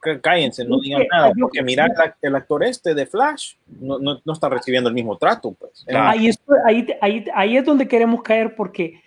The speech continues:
Speaker 2: eso es el concepto de lo políticamente correcto o políticamente incorrecto. O sea, ahí, ahí ves claramente cómo es la decisión. A ella no, porque nos
Speaker 3: A él
Speaker 2: conviene.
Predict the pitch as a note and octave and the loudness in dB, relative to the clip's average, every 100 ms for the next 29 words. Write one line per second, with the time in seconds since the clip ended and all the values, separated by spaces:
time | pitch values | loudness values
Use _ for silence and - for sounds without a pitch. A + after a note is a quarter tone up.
0 | _ _ _ - A#3 B3+ C#4 B3+ C#4 D4 | _ _ _ -2 0 0 2 2 2 0
1 | C4 G3 F#3+ - F#3 F3+ - A3+ - A3+ | -4 -6 -4 -2 -2 -2 -2 -4 -2 0
2 | G#3+ G3 F#3 - G3 A3 G#3+ C4+ C#4 C4 | 2 2 -2 -2 0 0 0 -2 -2 -2
3 | A#3 A3 G#3+ A#3 A#3+ A#3 - G#3+ A3+ B3 | 0 0 0 -2 -6 -8 -2 0 0 -2
4 | B3 G3+ G3 F#3 G3 G3+ G3 G3+ G#3+ G#3 | -2 -2 -2 -6 -4 -4 -4 -4 -6 -4
5 | A3 G#3+ B3 A#3+ - D#3 D#3+ F#3 E3 - | -2 2 2 0 -4 -6 -2 2 0 -2
6 | - _ - F3+ A#3+ B3+ - F3+ B3 C4+ | -20 _ -2 0 0 0 0 2 4 2
7 | C4+ - C4+ C4+ B3+ C#4 C#4+ C#4+ - A3 | 0 2 4 4 4 2 0 -4 -2 0
8 | A3+ G#3+ G#3 F#3 D#3+ - C#3+ C#3 - D#3+ | 2 2 0 0 -6 -8 -8 -10 -4 0
9 | F#3 A#3 G#3 F3+ B3 F4+ - _ _ _ | 2 2 0 0 0 -2 -8 _ _ _
10 | _ C#3+ C#3 E3+ C3 C#3 D#3 G3+ A#2+ | _ -4 -2 2 2 2 2 -2 -2